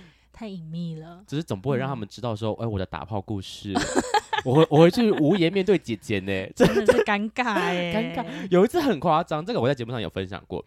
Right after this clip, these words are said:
Speaker 2: 有一年，应该是去年还是前年的过年，
Speaker 1: 嗯。
Speaker 2: 因为我妈是南部人，屏东人，然后我们都会跟我妈回娘家这样。我知道我们家里面有个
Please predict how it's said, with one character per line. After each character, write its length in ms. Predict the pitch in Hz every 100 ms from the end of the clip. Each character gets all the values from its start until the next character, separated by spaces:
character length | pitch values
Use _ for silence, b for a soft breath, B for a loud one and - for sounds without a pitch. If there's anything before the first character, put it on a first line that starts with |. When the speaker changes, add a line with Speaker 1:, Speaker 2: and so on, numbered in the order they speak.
| b b b
Speaker 2:
有 180 | 127
一 20 | 202
年， 220 | 143 110
应 40 | 175
该 80 | 214
是 80 |
去 240 | 220 - 208
年 100 | 110
还 60 |
是 40 | 101
前 160 | - 101
年 100 | 98
的 60 |
过 280 | 95 175 120
年， 200 | 82 65
Speaker 1:
嗯。 160 | 254 247
Speaker 2:
因 60 |
为 60 | 185
我 140 | - 101
妈 140 | 104
是 120 | 123
南 260 | 123 87 92
部 240 | - 104
人， 160 | 85 -
屏 200 | - 87
东 180 | 90 87
人， 100 | 71
然 220 | - -
后 80 | -
我 40 | 113
们 140 | 101
都 100 | 110
会 100 | 113
跟 140 | 113
我 60 | 104
妈 160 | 85 92
回 160 | 95
娘 260 | 87 80 80
家 220 | 87 78
这 100 | 78
样。 100 | 76 - _ _ -
我 80 |
知 60 | 107
道 100 | 151
我 40 |
们 140 | 110 95
家 160 | 123
里 80 | 113
面 140 | 101 107
有 60 |
个 120 | 90